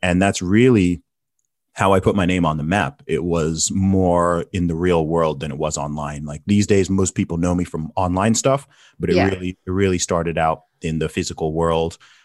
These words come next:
Speaker 1: Of course, I started doing live performances and gigs and, and, and that as well. Just doing what I could to get my, get my name out there. Even with the t-shirts, m-, the first ever, um, I'm Down with Zuby t-shirt. I don't sell them anymore, but I had those t-shirts for, like, a decade.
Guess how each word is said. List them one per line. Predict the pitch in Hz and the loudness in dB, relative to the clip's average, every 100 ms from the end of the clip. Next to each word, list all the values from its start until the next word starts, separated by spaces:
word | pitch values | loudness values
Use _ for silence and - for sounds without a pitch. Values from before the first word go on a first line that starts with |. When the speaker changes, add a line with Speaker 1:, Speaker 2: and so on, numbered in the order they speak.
| _ - | _ -10
Speaker 1:
Of | - | -2
course, | 95 82 | -2 0
I | 78 | 0
started | - 80 80 | 0 0 -2
doing | 76 82 76 82 | -4 -4 -4 -4
live | 87 80 - | 0 0 -2
performances | 71 87 78 78 - 80 78 73 | -6 -2 -2 -2 -4 -4 -4 -8
and | 69 | -8
gigs | 95 87 73 82 | -2 -2 -2 -8
and, | 73 80 - - | -6 -8 -10 -12
and, | 82 80 | -8 -6
and | 85 85 | -4 -2
that | 82 | -2
as | 78 | -2
well. | 87 85 85 82 _ _ | 0 2 0 -2 _ _
Just | 139 120 | -2 2
doing | 147 139 | 2 4
what | 120 | 2
I | |
could | 101 123 104 | 0 -2 -2
to | 95 87 82 78 - | -2 0 -2 -4 -6
get | 95 82 | -4 -2
my, | 82 82 | -4 -4
get | - 87 | -4 -4
my | 80 | -2
name | 87 107 | 0 0
out | 78 71 | 0 -4
there. | 76 69 - | -6 -8 -2
Even | 110 123 | 2 4
with | 120 82 | 4 2
the | |
t-shirts, | - 113 117 85 73 - | -2 0 0 -2 -4 -6
m-, | 82 | -6
the | 92 | -4
first | - 120 - | 2 2 4
ever, | 107 95 95 87 85 - | 0 2 2 0 -2 -6
um, | 80 78 76 67 - _ - | -6 -4 -6 -8 -12 _ -6
I'm | 90 | -2
Down | 87 85 | 0 0
with | 82 78 | -2 -2
Zuby | 90 82 | -2 -2
t-shirt. | - 80 85 80 - _ 90 | -6 -8 -6 -6 -8 _ 0
I | |
don't | 90 80 | 0 2
sell | 95 87 | 0 0
them | 80 | -2
anymore, | 76 76 73 | -6 -6 -8
but | 73 78 - | -8 -10 -8
I | 80 | -6
had | 87 | -4
those | 78 78 | -4 -4
t-shirts | - - 76 - | -4 -4 -6 -8
for, | 73 | -8
like, | 73 73 | -8 -8
a | |
decade. | 71 82 82 71 | -4 -4 -2 -4